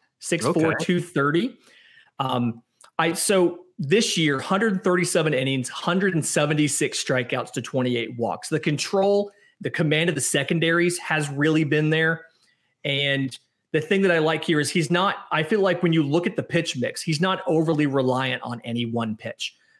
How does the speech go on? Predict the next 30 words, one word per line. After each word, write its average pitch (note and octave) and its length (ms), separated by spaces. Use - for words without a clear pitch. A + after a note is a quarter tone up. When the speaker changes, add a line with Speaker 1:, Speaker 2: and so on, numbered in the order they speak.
Speaker 1:
Fastball C#3 640
sits - 640
lower, E3 720
you F3+ 80
know, B2+ 280
mid F3 220
to G3 60
lower D3 260
nineties, C3 420
ninety-three, C3+ 480
ninety-four. D3 760
I C3 60
wish C#3+ 260
he D#3 100
had C#3+ 140
a C#3+ 40
tick D3+ 200
or C3+ 80
two C#3+ 240
extra C#3 320
on C#3+ 220
it. C3+ 100
He C#3 140
can A#2+ 160
reach B2 260
back B2+ 240
and A2 160
get A#2+ 160
a C#3 60
ninety-seven. E3 720